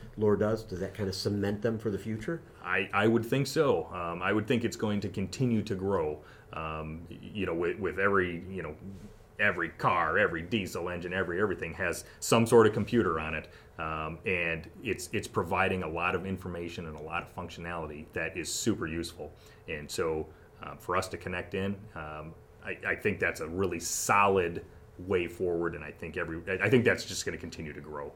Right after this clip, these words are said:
Speaker 1: You'd
Speaker 2: People,
Speaker 1: ex-
Speaker 2: people wanna see that.
Speaker 1: You'd expect the next five years to just be continued growth given the electrification.
Speaker 2: I would think so.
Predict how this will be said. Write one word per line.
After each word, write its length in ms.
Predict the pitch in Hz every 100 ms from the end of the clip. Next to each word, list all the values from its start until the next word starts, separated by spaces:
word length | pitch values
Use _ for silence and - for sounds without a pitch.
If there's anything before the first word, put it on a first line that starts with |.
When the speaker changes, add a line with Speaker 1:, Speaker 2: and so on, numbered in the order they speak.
| -
Speaker 1:
You'd 140 | 113
Speaker 2:
People, 300 | 180 147 151
Speaker 1:
ex- 80 | 113
Speaker 2:
people 240 | 180 135 107
wanna 240 | 104 87
see 160 | - 76
that. 240 | - 76 -
Speaker 1:
You'd 140 | 120
expect 300 | 107 113 -
the 60 | 107
next 220 | 101 -
five 320 | 117 95 92
years 240 | 101 95
to 100 | -
just 220 | 87 95 -
be 100 | 92
continued 600 | 104 92 - 107 92 87
growth 360 | 95 92 87
given 240 | - 95 87
the 60 | 87
electrification. 800 | 90 - 85 - 90 78 85 78
Speaker 2:
I 160 | 85 85
would 160 | 82
think 180 | 87 78
so. 240 | - 76